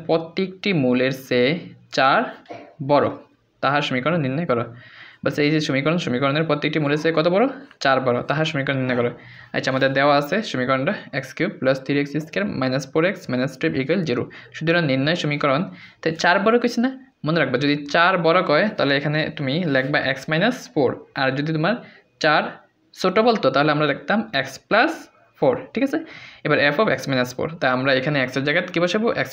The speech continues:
minus four, তাই x minus four whole cube plus three into x এর জায়গায় x minus four, এই যে স্কয়ার আছে,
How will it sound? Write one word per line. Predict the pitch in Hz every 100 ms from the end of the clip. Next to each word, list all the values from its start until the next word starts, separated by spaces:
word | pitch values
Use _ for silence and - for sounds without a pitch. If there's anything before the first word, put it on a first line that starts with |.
| 131
minus | 127 -
four, | 120
তাই | 127 127
x | 143
minus | 135 135
four | 156 190 190
whole | 143 127 131
cube | 202 - - _ -
plus | 127 131
three | 139 143
into | 147 165 131
x | 143
এর |
জায়গায় | 156 196 -
x | - 143
minus | 160 196 -
four, | 185 247 - _ _ _ _ _
এই | 143
যে | 131 131
স্কয়ার | - 165
আছে, | 160